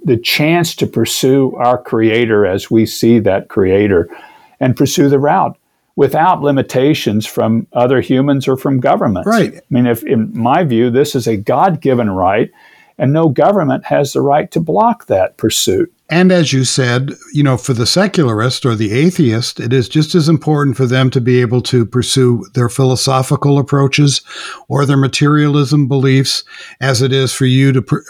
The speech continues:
Speaker 2: pursue Christianity or me to pursue Christianity, because that is seeking, that is the individual human being,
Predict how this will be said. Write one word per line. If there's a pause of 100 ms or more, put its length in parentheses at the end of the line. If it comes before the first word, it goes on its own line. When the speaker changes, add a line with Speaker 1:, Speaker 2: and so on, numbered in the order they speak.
Speaker 2:
pursue
Christianity
or
me
to
pursue
Christianity,
because
that
is
seeking, (280)
that
is
the
individual
human
being,